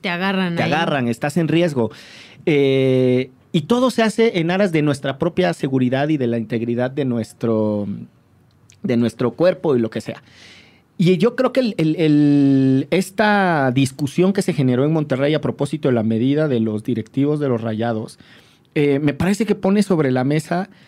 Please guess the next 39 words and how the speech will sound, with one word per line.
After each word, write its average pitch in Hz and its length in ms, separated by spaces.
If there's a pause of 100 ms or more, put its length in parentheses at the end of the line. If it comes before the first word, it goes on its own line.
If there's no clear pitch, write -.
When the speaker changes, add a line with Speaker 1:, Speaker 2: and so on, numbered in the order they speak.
(340)
Speaker 2:
si - 260
estamos, 175 440
por 156 140
lo 175 80
menos 226 160
para 170 120
cuestionarnos 160 560
si - 60
estamos 175 280
tomando 156 360
las, 120 480
las 117 200
medidas 139 400
adecuadas 139 320
para 117 180
resolver 113 460
problemas 127 460
de 101 80
fondo, 147 340
¿no? 117 180
O 139 40
sea, 107 140
¿qué 151 180
onda 175 280
con 139 120
la 127 80
violencia 131 320
en 156 60
los 143 140
estados, 139 480 (300)
en 131 140
los 113 120
estadios, 160 380
perdón? 156 400
También 214 240
en 208 60
los 143 140
estados. 139 340
<laughs> 240 500